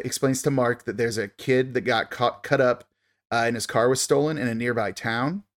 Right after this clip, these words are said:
So he's going to be leaving Mark in charge, but he wants him to, like, keep an eye out and to contact the state police if anything weird happens.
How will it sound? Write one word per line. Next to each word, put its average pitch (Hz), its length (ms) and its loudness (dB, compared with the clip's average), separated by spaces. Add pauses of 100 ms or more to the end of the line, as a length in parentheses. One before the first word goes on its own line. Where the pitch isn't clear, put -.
(640)
So 123 340 2
he's 120 180 -4
going 143 260 2
to 127 280 0
be 117 240 -6
leaving 131 400 0
Mark 175 220 2
in 127 100 0
charge, 113 320 0
but 113 80 -8
he 123 60 -2
wants 123 200 -4
him 120 120 -8
to, 117 240 -6
like, 107 300 -6
keep 127 220 -4
an 123 80 0
eye 123 180 2
out 117 120 0
and 110 80 -8
to 113 80 -10
contact 117 420 -2
the 104 80 -8
state 127 280 -2
police 120 340 -6
if 123 80 -12
anything 113 400 -8
weird 110 280 -8
happens. 90 580 -14